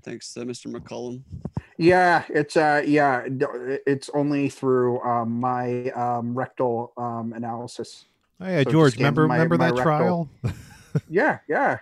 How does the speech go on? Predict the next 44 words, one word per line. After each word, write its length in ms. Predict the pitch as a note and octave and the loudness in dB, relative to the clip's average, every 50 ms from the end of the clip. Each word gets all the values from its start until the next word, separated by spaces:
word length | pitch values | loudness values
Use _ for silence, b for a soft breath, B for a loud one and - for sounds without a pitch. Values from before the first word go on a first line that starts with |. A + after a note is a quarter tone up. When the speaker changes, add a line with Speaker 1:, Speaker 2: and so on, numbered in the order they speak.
| _ _ | _ _
Speaker 2:
You 120 | - C#3+ D#3 | -10 -8 -6
know, 240 | D3+ C3+ C#3 C#3+ - - | -6 -6 -6 -8 -8 -8
t-, 60 | D#3 | -6
Speaker 3:
Yeah. 120 | C#3+ F3 E3 | -6 -2 0
Speaker 2:
so, 220 | C#3+ D3 D3 C3 C3+ C3 | 0 0 0 -2 -4 -8
so, 180 | - - C#3+ C3 - _ _ _ _ _ _ _ | -6 -6 -6 -6 -8 _ _ _ _ _ _ _
you 60 | - F3+ | 0 2
know, 80 | F#3+ | 4
like, 180 | F#3 F3+ F3 F3+ | 4 4 2 4
the, 140 | - F#3 F3+ | 2 2 2
you 140 | F3 E3 | 2 2
got, 140 | F3 F#3 D#3+ | 2 2 2
like, 120 | D#3+ D#3 - | 2 2 2
the 60 | D#3 | 2
retinal 360 | C#3+ C#3 D3 D#3 - E3 E3 | 2 2 0 0 0 -2 -4
scans 540 | - - - F3 D#3+ D#3+ D#3+ E3 E3 D3 - | -4 -4 -4 -4 -2 -2 -4 -6 -6 -6 -4
when 100 | D#3 C3+ | -4 -4
you 60 | C3 | -4
go 100 | B2+ C#3 | -2 -2
to, 60 | C#3 | -2
like, 140 | C3 B2 A#2+ | -2 -2 -4
a 40 | - | -8
safe. 400 | - - C3+ B2+ C#3+ C#3 - - C#3 | -8 -6 -6 -6 -6 -8 -10 -12 -8
Now, 240 | C3+ C3+ C3 C3 C3 | -6 -4 -4 -4 -4
uh, 140 | C3+ C3+ B2+ | -6 -6 -4
I 160 | C3 C#3 C#3 | -2 -2 -2
got 120 | C3+ B2+ | -2 -4
a 40 | A#2 | -6
rectal 400 | G#2+ B2 C#3 - - - B2+ A#2 | -6 -8 -10 -10 -8 -10 -10 -10
scan. 480 | - - - B2 A2+ G#2+ F#2+ F2 G#2+ - _ _ _ _ _ _ _ _ _ _ | -10 -12 -12 -12 -12 -12 -14 -18 -20 -20 _ _ _ _ _ _ _ _ _ _
So, 180 | - - C#3 | -12 -8 -6
Speaker 3:
Oh. 360 | B2 C3+ C#3+ A2 A2 G#2+ - _ _ _ _ _ _ _ _ _ _ _ _ _ - | -4 -4 -4 -4 -4 -8 -12 _ _ _ _ _ _ _ _ _ _ _ _ _ -12
Speaker 2:
you 80 | C#3 | -10
know, 60 | B2 | -10
it 60 | A#2+ A#2+ | -8 -8
just 100 | A#2+ - | -10 -8
scans 260 | - C#3+ C3+ B2 A#2 | -6 -6 -6 -4 -4
my 140 | B2 A#2+ A2+ | -6 -6 -6
asshole. 400 | A#2 C3 C3 - - G#2 F2+ - | -6 -8 -8 -8 -10 -10 -8 -8
Speaker 3:
A 40 | A#2 | -4
brown 320 | G2+ A2+ A2+ C3 D#3 E3 A#2 | -2 0 2 2 2 2 0
eye. 220 | F#2+ F#2 F#2+ F#2 | 0 -2 -6 -6
Speaker 2:
And, 360 | F#2+ A2+ A2+ A2 G#2+ G#2+ - - - | -6 -8 -8 -10 -12 -14 -16 -14 -10
yeah. 240 | B2+ B2 C3+ C3 | -8 -8 -6 -8